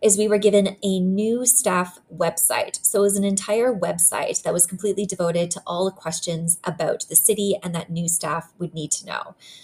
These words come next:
So there was a section on, well, with our healthcare plan, the dentists that they recommend that are attached and covered by insurance, where you go for doctor's visits.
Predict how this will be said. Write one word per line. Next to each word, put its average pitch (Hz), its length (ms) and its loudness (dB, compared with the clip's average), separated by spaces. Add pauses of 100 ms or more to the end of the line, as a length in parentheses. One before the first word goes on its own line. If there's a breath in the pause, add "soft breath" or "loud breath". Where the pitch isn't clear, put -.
(140)
So 190 280 8
there 190 100 4
was 196 140 4
a 202 40 4
section 196 640 0
on, 165 540 -2
well, 165 320 0
with 196 260 2 (120)
our 165 420 0
healthcare - 500 -4
plan, - 360 -4 (240 loud breath)
the 185 80 2
dentists 170 600 0
that 156 200 -2
they 160 120 0
recommend - 680 -8
that 165 120 -4
are 156 160 -4
attached - 480 -6
and - 100 -10
covered - 280 -8
by - 120 -10
insurance, - 1000 0
where 196 160 6
you 196 160 2
go 170 240 4
for 170 160 -4
doctor's 151 520 -6
visits. - 500 -4